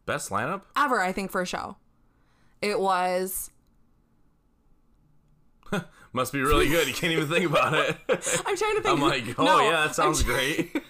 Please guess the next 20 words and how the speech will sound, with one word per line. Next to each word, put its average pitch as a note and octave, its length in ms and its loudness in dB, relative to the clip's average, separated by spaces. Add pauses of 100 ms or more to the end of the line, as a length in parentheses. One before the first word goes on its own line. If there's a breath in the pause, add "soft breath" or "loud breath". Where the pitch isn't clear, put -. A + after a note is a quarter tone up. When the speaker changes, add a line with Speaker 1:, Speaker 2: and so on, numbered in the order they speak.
(140)
Speaker 2:
<laughs> - 280 -10
Speaker 1:
Nothing. C#3 420 0
Speaker 2:
I'm - 160 2
trying F4 200 0
to F4 60 0
think D4+ 160 -2
who D4+ 220 2
opened B3 280 0
for G#3+ 140 -2
who. A3 320 -2
It A3 140 -2
was G3 180 -2
Brand C4 400 -2
New, C4 380 0 (840)
Modern A#3 320 0
Baseball, G#3+ 720 0 (180)
and G#3+ 120 -2
the A3+ 40 -2
Front G3+ 260 -2
Bottoms. - 500 -10